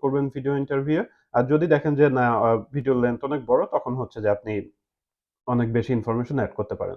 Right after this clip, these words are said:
So এগুলা ছিল মূলত, আ, রিস-, অ্যাপ্লাইড সায়েন্সে মাস্টার্সের জন্য যারা অ্যাপ্লাই করতেছেন, তাদের জন্য কিছু গাইডলাইন্স, particularly আপনার প্রি অ্যাসাইনমেন্টটা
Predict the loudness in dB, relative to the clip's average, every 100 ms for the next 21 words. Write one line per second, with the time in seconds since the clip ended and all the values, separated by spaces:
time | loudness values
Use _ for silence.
0 | _ _ _ 0 2 4 6 4 4 4
1 | 4 4 4 4 6 6 6 6 2 -2
2 | 0 0 2 0 2 -4 -4 -6 -6 -2
3 | -2 -2 -2 -2 0 2 2 0 -2 -2
4 | -4 -6 -6 -6 -8 _ _ 2 4 4
5 | 2 2 0 -2 0 2 2 0 -2 -2
6 | -2 -2 0 0 0 -2 -4 _ _ _
7 | _ _ _ _ -6 -4 -6 -2 2 2
8 | 2 0 0 -2 0 0